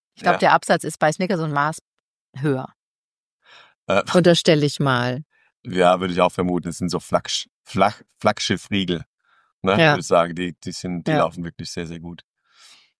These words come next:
Speaker 2: Ja, brutal. Aber das ist wirklich lecker, das Eis. Das muss ich sagen.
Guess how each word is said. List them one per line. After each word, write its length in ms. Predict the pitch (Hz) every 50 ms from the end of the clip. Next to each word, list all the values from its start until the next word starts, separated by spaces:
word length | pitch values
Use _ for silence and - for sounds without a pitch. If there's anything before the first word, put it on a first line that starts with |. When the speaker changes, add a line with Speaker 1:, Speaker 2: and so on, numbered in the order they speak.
| _
Speaker 2:
Ja, 140 | - 110 120 -
brutal. 380 | - 131 120 - 127 127 120 135
Aber 140 | - 104
das 200 | 92 - 147 - -
ist 160 | 151 - -
wirklich 280 | 131 127 - 123 107 -
lecker, 240 | 113 104 - 98
das 160 | 82 82 - -
Eis. 300 | 71 78 78 78 - -
Das 140 | - 113 -
muss 140 | 107 101 95
ich 100 | 101 90
sagen. 360 | - 98 90 90 90 85 76